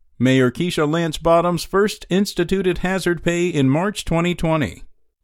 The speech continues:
It covered fifty-four hundred employees who worked on the front lines, including police and firefighters,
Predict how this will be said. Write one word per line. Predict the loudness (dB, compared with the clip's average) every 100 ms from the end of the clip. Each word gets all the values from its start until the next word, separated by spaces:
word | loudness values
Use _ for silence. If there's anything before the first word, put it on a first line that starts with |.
| -4
It | -4 2
covered | 2 4 4 2
fifty-four | 2 0 2 -2 2 2
hundred | 4 2 2 2 2
employees | 0 2 2 2 -2 -4 -2
who | 0
worked | 2 2 2
on | 2
the | 2
front | 2 0 2
lines, | 0 0 -2 -8 -6
including | -2 0 0 0 0
police | 0 0 0 0
and | -2
firefighters, | 0 0 0 0 2 2 2 0